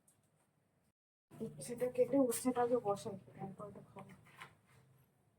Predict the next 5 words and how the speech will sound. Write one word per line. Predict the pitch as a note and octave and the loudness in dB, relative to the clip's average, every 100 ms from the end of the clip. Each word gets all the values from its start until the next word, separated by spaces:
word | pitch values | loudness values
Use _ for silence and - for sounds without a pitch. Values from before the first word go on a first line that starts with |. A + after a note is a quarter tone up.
| _ - - - - _ _ - - - _ _ - - - _ - - - - _ - - - - _ B3+ | _ -4 -4 -4 -16 _ _ -14 -14 -14 _ _ -12 -12 -12 _ -12 -2 -2 -4 _ -18 -10 -10 -10 _ 2
রুটিটা | C4 D4+ D#4+ - | 2 12 12 12
শক্ত | C#4+ - D#4 | 6 8 6
হয়ে | D4+ C#4 | 10 10
যাবে। | A#3+ A#3+ A#3 _ _ - - - - - _ _ _ _ _ - - _ _ _ _ _ - _ _ _ _ _ _ _ - - - - - _ _ _ _ _ | 10 4 -4 _ _ -20 -20 -12 -12 -12 _ _ _ _ _ -20 -20 _ _ _ _ _ -20 _ _ _ _ _ _ _ -18 -14 -14 -18 -20 _ _ _ _ _
তো | _ | _